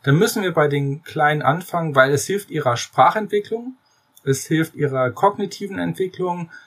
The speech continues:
und es macht unfassbar viel Freude. Deswegen sind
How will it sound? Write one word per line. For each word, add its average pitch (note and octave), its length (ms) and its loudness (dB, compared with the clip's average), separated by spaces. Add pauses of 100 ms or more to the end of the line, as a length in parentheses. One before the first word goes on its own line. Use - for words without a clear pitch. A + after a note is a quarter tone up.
(300)
und C#3+ 140 4
es C#3 140 0
macht C#3+ 240 2 (240)
unfassbar E3 720 2
viel D3 220 -4
Freude. C#3+ 580 2 (580)
Deswegen E3+ 540 0
sind D#3+ 240 -4